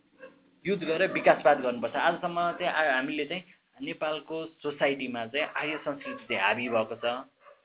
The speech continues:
र अरू जुन किराँत संस्कृतिहरू चाहिँ तल परेको छ, जसले गर्दा उनीहरूको आफ्नो सभ्यता र विकासहरू चाहिँ हुन सकेको छैन क्या। किनभने आर्य संस्कृतिमा,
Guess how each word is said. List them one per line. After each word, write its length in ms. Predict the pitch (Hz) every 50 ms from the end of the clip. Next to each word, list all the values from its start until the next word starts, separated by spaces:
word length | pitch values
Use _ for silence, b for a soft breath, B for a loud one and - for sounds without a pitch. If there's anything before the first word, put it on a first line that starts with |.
| _ _ _ _ - - -
र 300 | 135 170 175 165 - - -
अरू 500 | 151 165 170 170 165 165 156 147 143 135
जुन 180 | 135 165 165
किराँत 400 | - - - 131 135 139 139 135 139
संस्कृतिहरू 1500 | 139 139 - - 139 143 139 135 139 139 143 - _ _ _ _ _ _ _ _ _ _ _ _ _ _ - 131 143 143 135
चाहिँ 200 | 143 165 180 175
तल 440 | - - - - 165 175 185 175 - -
परेको 280 | 139 120 110 104 110 107
छ, 100 | 107 113 113 120
जसले 280 | 131 151 147 - 170 156
गर्दा 260 | 156 156 160 170 175 175 - _ - -
उनीहरूको 320 | - - 175 175 - 185
आफ्नो 280 | 180 - - - - 175
सभ्यता 600 | 175 - - 156 147 - 165 160 - 165 165 170
र 140 | 165 165 160
विकासहरू 600 | 135 151 147 - - 151 143 - 113 110 117 117
चाहिँ 180 | 120 165 156
हुन 320 | 107 104 113 120 131 131 131
सकेको 300 | 123 113 107 104 104 107
छैन 320 | - - 101 - - -
क्या। 100 | 165 170 - _ _ _ _ _ _ _ _ -
किनभने 220 | 156 165 175 175
आर्य 220 | 160 160 160 170 160
संस्कृतिमा, 680 | 165 160 151 147 - 151 151 139 147 143 147 147